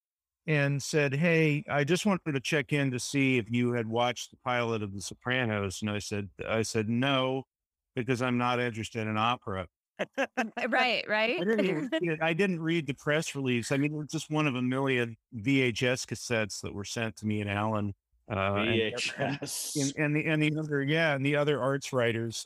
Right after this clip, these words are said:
Speaker 1: back in the day. Yeah, but I watched it and I was knocked out because it was on a whole other level from most of what I'd seen. And I think what jumped out, out at me the most was the patience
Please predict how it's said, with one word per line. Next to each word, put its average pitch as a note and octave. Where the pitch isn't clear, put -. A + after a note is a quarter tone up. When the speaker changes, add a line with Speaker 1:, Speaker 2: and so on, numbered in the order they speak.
Speaker 1:
back B2
in A#2
the G#2+
day. A2+
Yeah, F3+
but D3
I D3+
watched D#3
it C#3
and B2+
I B2+
was A#2+
knocked B2+
out B2+
because A2+
it A2+
was A2+
on A2+
a A2
whole A#2
other A2
level G#2+
from G2
most F#3
of D3+
what C#3
I'd B2+
seen. D3+
And A#2+
I D3
think G3+
what D3
jumped D3
out, C#3
out C#3
at A#2
me B2
the A2
most A#2
was G#2+
the G#2+
patience B2+